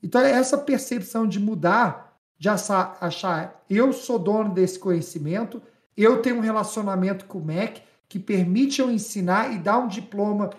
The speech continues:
que faz ele ter faculdade,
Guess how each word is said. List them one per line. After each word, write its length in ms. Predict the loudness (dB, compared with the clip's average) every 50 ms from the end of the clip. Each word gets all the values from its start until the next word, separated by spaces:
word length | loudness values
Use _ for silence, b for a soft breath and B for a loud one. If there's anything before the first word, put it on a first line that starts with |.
| -18 _ _ _
que 100 | -14 -14
faz 480 | -12 -4 0 2 2 2 2 0 -2
ele 320 | -2 -2 -2 0 -2 -2 -2
ter 160 | -4 -6 -8
faculdade, 880 | -6 -6 -8 -8 -8 -10 -10 -6 -4 -2 -2 -2 -4 -8 -12 -16 -20